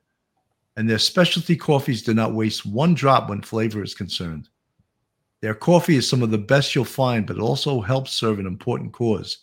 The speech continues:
giving back to our community. Fifty percent of the profits goes towards helping family members of police officers who fell in the line of duty.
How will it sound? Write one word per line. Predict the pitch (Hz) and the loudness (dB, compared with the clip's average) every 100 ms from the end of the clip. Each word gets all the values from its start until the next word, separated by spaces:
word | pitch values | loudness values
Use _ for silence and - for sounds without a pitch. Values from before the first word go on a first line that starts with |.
| _ _ _ _ _ - | _ _ _ _ _ -2
giving | 123 139 113 | 2 4 4
back | 120 120 - | 4 4 0
to | 110 104 | -2 2
our | 117 | 4
community. | 120 - 110 107 107 76 - _ _ _ _ _ - | 2 2 2 2 0 -4 -16 _ _ _ _ _ 0
Fifty | 175 - 196 | 0 2 2
percent | 156 - 143 | 2 2 2
of | 135 113 104 | 2 0 -4
the | 110 | -4
profits | - 143 131 95 - | 2 2 2 -2 -4
goes | 113 104 | -2 -2
towards | - 110 - | 0 -2 0
helping | 120 117 101 | -2 -2 -4
family | - 160 165 135 | 0 4 4 4
members | 104 98 98 104 | 2 0 -6 -6
of | 95 | -6
police | - 120 120 - | -6 -4 -4 -2
officers | 104 95 104 92 98 101 | -4 -4 -10 -10 -8 -6
who | 92 | -6
fell | - 104 | -4 -4
in | 101 | -2
the | 98 | -4
line | 92 95 95 | -4 -4 -4
of | 87 | -4
duty. | 98 90 82 | -4 -4 -8